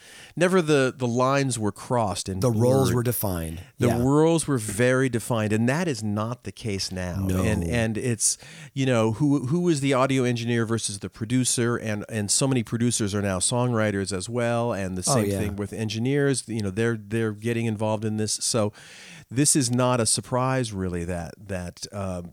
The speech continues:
Speaker 1: from a, from a management standpoint, peop-, uh, a lot of these engineers are getting managers and getting, having people, uh, get their, get
Speaker 2: Yeah.
Speaker 1: work on their behalf and things like that. So
Speaker 2: Yeah, they're really blurring the lines,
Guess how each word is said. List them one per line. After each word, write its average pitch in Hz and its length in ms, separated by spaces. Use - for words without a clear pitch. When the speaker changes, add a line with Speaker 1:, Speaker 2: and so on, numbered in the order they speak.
Speaker 1:
from 98 280
a, 92 160
from 95 220
a 90 100
management 107 640
standpoint, 95 640
peop-, - 260
uh, - 40
a 90 320
lot 104 140
of 101 60
these 101 160
engineers 92 480
are 92 80
getting 90 300
managers 92 600
and 92 260
getting, 98 420
having 123 300
people, 113 440
uh, 101 260
get 120 280
their, 113 220
get 95 140
Speaker 2:
Yeah. 80 180
Speaker 1:
work 117 180
on 110 120
their 107 120
behalf 151 540
and 107 120
things 110 220
like 95 260
that. 117 420
So 95 300
Speaker 2:
Yeah, 87 180
they're 117 120
really 180 240
blurring 117 460
the 98 80
lines, 110 680